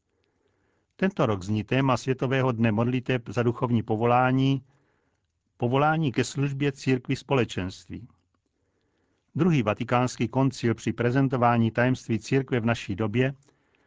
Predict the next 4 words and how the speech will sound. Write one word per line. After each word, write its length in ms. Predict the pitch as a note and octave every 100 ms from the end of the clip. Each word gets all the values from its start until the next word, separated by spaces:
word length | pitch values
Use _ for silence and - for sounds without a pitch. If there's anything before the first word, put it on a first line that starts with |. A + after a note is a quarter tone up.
| _ -
dával 380 | A#2 D#3+ F#3 D#3
přednost 480 | - C3 C#3+ D#3+ -
kategorii 760 | C3 C3+ B2 C3+ C#3 C#3 C#3+ - _
společenství. 1040 | - - D3+ C#3+ - F#2+ F2 - E2+ F2+